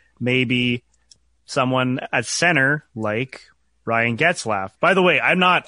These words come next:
I'm not totally advocating for Ryan Getzlaf here. I'm not sure where his game is at. I'm just saying I can see the Oilers maybe thinking, "This is how we get deeper, 'cause we need to get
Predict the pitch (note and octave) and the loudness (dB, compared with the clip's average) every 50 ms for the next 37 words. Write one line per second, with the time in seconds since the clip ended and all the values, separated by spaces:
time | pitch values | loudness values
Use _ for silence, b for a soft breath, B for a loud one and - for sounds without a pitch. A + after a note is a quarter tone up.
0 | _ _ - C#3 D#3 F#3 F3+ E3 D3+ - - - D3+ D#3 D#3 D3+ D3+ D3 C#3 C3+ | _ _ -2 0 2 2 2 2 2 0 0 0 2 2 4 2 2 2 2 0
1 | C#3 A#2+ A#2+ B2 B2 B2+ A#2 - A#2+ A#2 A#2+ A#2+ G#2+ A#2+ B2 A#2+ A2+ A2+ A2+ A2 | 0 0 0 0 0 -2 -2 -2 0 0 0 -2 0 0 2 2 2 2 0 0
2 | A2+ A2 - - A2 G#2+ G#2 G2+ - G#2+ G#2+ G#2 G#2 A2+ B2 C3+ D3 C#3+ C3 B2+ | 0 -2 -2 -2 -2 -2 -2 -2 -4 -4 -4 0 0 0 2 2 2 2 2 0
3 | B2 - - A#2+ A#2+ A#2 A2+ A2 G#2 A2 A#2 A2+ A2 A2 A2 A2 A2+ A2 A2 G#2+ | -2 -2 0 2 2 2 2 0 0 -2 -2 -2 -2 -2 -2 -2 -2 -2 0 -2
4 | G#2+ G#2+ G#2+ G#2 G2+ F#2+ F#2+ - A#2 A#2+ C3+ D3+ D3 D3+ C3+ - D3 C3+ C3 B2 | -2 -2 0 0 0 0 -2 -2 -2 0 0 2 0 0 0 0 0 0 0 0
5 | A#2+ A#2 A2+ A2+ A#2+ A#2 - B2 A#2 - - C#3+ B2+ B2+ B2+ B2+ B2+ B2 B2 A#2+ | 0 -2 -2 -4 -4 -4 -4 -6 -4 -2 -2 -2 0 0 0 0 0 0 0 -2
6 | A#2 - - A#2+ B2 B2+ B2 B2+ A#2+ A2 - C3+ B2+ B2 A2+ - A2 G#2 G2+ G2+ | -4 -4 -4 -2 -2 -2 0 -2 -4 -4 -2 -2 -2 -2 -2 -4 -6 -6 -8 -10
7 | b b b b b b b b b - C#3+ D3 - - D3 B2+ - - - C3+ | b b b b b b b b b 0 0 0 0 -2 -4 -4 -4 -2 0 2
8 | B2+ C3 C3 C3 B2 B2+ B2+ A#2 G#2+ A#2+ A2+ A2 A2+ E3 D#3 - - B2 A#2 A2+ | 4 4 4 2 2 0 -2 -2 -2 0 0 0 -2 -4 -8 -8 -6 -4 -4 -4
9 | G2 - G#2 F#2+ F2 F#2+ - - B2 A#2 A#2+ B2+ C3+ C3 B2 A#2+ C3 C#3 C3+ B2+ | -4 -6 -8 -8 -8 -10 -8 -8 -6 -4 -2 -2 -2 -2 -2 -2 0 0 0 0
10 | A2+ A2 A2+ G2+ A2 G#2+ G#2 G2 F#2 | -2 -4 -6 -4 -2 -2 -2 -2 -4